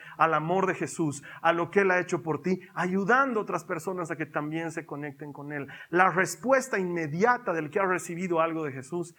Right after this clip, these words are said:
es hacer algo por alguien más y empezar a servir,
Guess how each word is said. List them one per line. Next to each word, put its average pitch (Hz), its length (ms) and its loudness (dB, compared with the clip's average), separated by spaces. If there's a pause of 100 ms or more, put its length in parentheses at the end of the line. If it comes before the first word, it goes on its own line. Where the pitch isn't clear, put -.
(200)
es 156 160 -4
hacer 147 260 -4
algo 123 440 -4 (200)
por 127 140 -8
alguien 120 280 -4
más - 380 -16 (480)
y 131 120 -4
empezar 131 360 -6
a 117 60 -12
servir, 113 460 -8